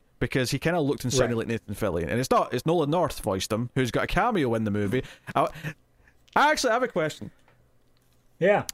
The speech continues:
Speaker 1: So there's an, we won't spoil what it is yet. We'll, we'll talk about it in spoilers. I just want to know, with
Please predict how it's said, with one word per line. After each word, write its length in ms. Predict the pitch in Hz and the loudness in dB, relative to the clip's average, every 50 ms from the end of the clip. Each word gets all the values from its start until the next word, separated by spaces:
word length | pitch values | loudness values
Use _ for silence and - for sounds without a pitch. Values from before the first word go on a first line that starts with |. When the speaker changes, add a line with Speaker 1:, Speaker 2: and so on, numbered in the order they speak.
| _ - | _ -6
Speaker 1:
So 140 | - - 156 151 | -2 0 2 2
there's 80 | 147 160 | 2 2
an, 260 | 180 - 131 147 151 | 2 0 0 0 2
we 80 | 180 | 4
won't 140 | 208 247 285 | 4 4 2
spoil 240 | - - 247 226 214 | 2 2 2 2 2
what 100 | 190 175 | 2 2
it 80 | - - | 2 0
is 100 | 143 139 123 | 0 0 0
yet. 140 | 120 120 107 | 0 0 0
We'll, 100 | 127 120 135 | -2 -2 -2
we'll 100 | 135 143 | -2 -2
talk 220 | - - 175 175 - | 0 0 0 0 0
about 160 | 160 160 147 | -2 -2 -2
it 20 | |
in 80 | 107 104 | -2 -4
spoilers. 420 | - - 123 110 98 95 90 - _ _ _ - - - | -4 -2 -2 0 0 -2 -4 -6 _ _ _ -12 -6 0
I 140 | - 226 285 | 2 2 2
just 140 | 320 - - | 2 2 2
want 160 | 254 233 190 | 2 2 2
to 60 | 185 | 0
know, 400 | 156 135 123 113 117 127 127 131 - _ _ _ _ _ - 117 - | 0 0 0 2 2 0 0 -2 -6 _ _ _ _ _ -10 -4 0
with 260 | 151 175 175 - | 0 0 0 -2